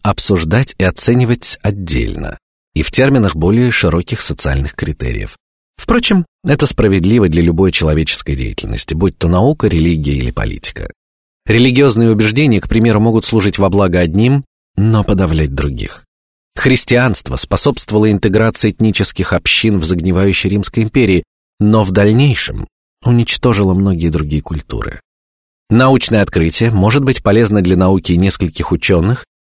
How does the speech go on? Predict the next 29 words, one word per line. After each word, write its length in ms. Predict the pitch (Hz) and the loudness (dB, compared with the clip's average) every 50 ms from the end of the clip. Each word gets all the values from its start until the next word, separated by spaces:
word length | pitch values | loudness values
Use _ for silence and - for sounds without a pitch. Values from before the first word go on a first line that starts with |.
| _ _ _ | _ _ _
но 240 | 135 139 151 147 131 | -2 0 0 2 2
губительно 600 | 123 127 110 107 117 117 - 104 101 98 98 87 | 0 0 0 0 0 0 0 0 0 0 0 0
для 120 | 90 92 | -2 -4
человечества 760 | - - 82 80 80 82 85 - - 78 - - 85 85 80 | -4 -2 -2 0 0 0 -2 -2 -4 -6 -6 -6 -6 -8 -8
в 80 | - | -6
целом. 420 | - - - - - - - 85 82 - _ _ _ _ _ _ _ - | -4 -4 -4 -2 -4 -4 -6 -8 -10 -12 _ _ _ _ _ _ _ 0
Наивно 580 | 117 113 135 151 156 147 113 76 65 - - | 2 4 4 4 4 4 2 0 -2 -6 -6
полагать, 480 | - - 76 87 101 113 156 165 - - | -2 -2 0 0 0 2 0 0 0 -2
что 300 | - - - 110 101 92 | -4 -2 0 0 0 0
то 200 | - - 143 131 | 0 0 2 2
или 240 | 117 104 92 95 101 | 4 4 2 2 2
иное 260 | 107 117 113 101 98 | 2 2 2 2 2
успешное 580 | 98 - - - 127 107 82 - - 76 76 | 2 0 0 0 0 0 0 0 -2 -2 -2
для 120 | 69 73 80 | -2 -2 -2
своего 360 | - - 90 90 90 90 85 | -2 0 0 0 2 2 0
времени 340 | 80 - 95 78 69 71 71 | 0 0 0 0 0 0 0
решение 460 | 73 82 80 - - 82 73 73 73 | 0 0 0 0 0 0 0 0 0
проблемы 500 | - - 92 104 131 151 147 131 123 110 - _ _ _ _ _ | 0 0 0 2 2 2 4 2 0 0 -4 _ _ _ _ _
будет 360 | - 107 113 127 120 123 120 - | -4 0 2 2 2 2 2 2
вечно 380 | 110 135 156 - - - 131 | 2 2 0 0 0 0 0
сохранять 540 | 131 - - - - 107 101 98 104 104 - | 0 0 0 0 0 0 2 2 0 0 0
свою 320 | - - 92 90 95 92 | 0 0 2 2 2 2
актуальность. 680 | 90 - - - 87 67 52 - - - - - - - - _ _ _ _ | 0 0 -2 -2 -2 -2 -2 -4 -6 -8 -8 -10 -10 -14 -20 _ _ _ _
Последнее 580 | - 113 104 - - 147 160 156 110 78 64 60 | -2 0 0 0 2 0 0 0 0 -2 -2 -2
слово 380 | - - 107 110 - - - - _ _ _ _ _ _ | -4 -4 -4 -6 -8 -8 -10 -12 _ _ _ _ _ _
не 220 | - 107 117 127 123 | 0 2 2 2 4
будет 280 | 127 156 139 135 123 | 2 2 2 2 0
сказано 640 | - - - - 117 107 98 98 92 92 92 90 - _ - | 0 -2 0 0 0 0 2 2 2 2 0 0 -2 _ -2
никогда. 680 | 98 98 101 95 - 98 90 78 69 62 55 50 - | 0 0 0 0 0 -2 -4 -4 -4 -6 -6 -8 -8